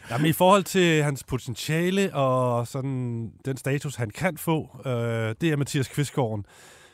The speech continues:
Altså, når du kommer op som, øh, ung Brøndby-spiller, eget-, egenavlet talent,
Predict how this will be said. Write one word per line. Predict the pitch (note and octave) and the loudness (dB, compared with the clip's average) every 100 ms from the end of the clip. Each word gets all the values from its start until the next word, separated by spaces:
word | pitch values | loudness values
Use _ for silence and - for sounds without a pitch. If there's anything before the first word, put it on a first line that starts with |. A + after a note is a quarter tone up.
| _ _ - - | _ _ -20 -6
Altså, | A#2+ B2 | -4 0
når | B2 | 0
du | B2 | 0
kommer | A2+ C#3 C#3 | 0 2 2
op | D3 | 2
som, | - D3+ C3+ | 0 -2 0
øh, | B2+ A#2+ A2+ A#2 | 0 2 0 2
ung | D3+ D#3 A2+ | 0 0 -6
Brøndby-spiller, | - B2+ D3 D3+ - C#3+ C#3 C3 | 0 0 2 -2 -2 0 0 0
eget-, | B2+ C3+ C3+ - | 0 0 -2 -6
egenavlet | - C3 D3 C#3 C3+ C3+ C3 B2 | -4 -2 0 0 2 4 2 0
talent, | - C3+ C3 D3+ - | -4 0 0 0 -4